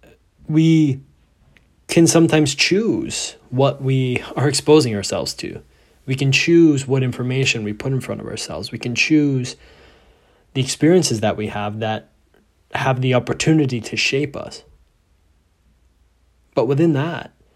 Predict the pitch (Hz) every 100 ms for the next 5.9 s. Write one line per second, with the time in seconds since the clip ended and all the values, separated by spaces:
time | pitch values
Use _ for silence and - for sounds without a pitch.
0 | _ _ _ _ _ _ _ _ _ _
1 | _ _ _ _ _ - 156 165 170 160
2 | 156 147 143 139 135 131 120 - 147 151
3 | - - - - _ _ _ _ _ _
4 | - - _ _ _ _ _ _ _ -
5 | 165 - 156 160 156 139 123 113 123